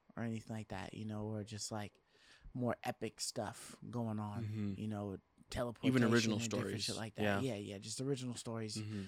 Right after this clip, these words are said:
Speaker 1: Not even trying to follow, you know, like, uh, real life things that happened in the past and stuff like that, you know? So I would prefer futuristic.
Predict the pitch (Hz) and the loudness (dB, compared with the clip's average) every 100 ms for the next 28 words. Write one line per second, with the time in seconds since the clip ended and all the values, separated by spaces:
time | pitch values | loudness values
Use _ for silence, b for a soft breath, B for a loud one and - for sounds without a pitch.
0 | - 147 156 147 135 127 147 131 - 123 | 2 6 6 6 2 0 0 0 0 2
1 | 123 120 120 117 117 113 110 107 98 _ | 2 2 0 0 0 -2 -2 -4 -6 _
2 | B B B - 113 113 110 123 120 110 | B B B -4 0 0 2 2 2 0
3 | 107 - 117 110 104 113 110 110 110 101 | -2 -4 -4 -2 -4 -4 -4 -4 -4 -4
4 | 110 101 104 - 104 - 104 - - - | -2 -2 -4 -4 -8 -8 -8 -10 -12 -12
5 | - - 104 107 - B B B B - | -12 -8 -6 -6 -8 B B B B -2
6 | 143 127 - 151 170 139 127 139 117 110 | 2 4 8 10 10 6 -2 -2 -2 -2
7 | 127 117 113 113 107 - | -4 -4 -4 -4 -6 -8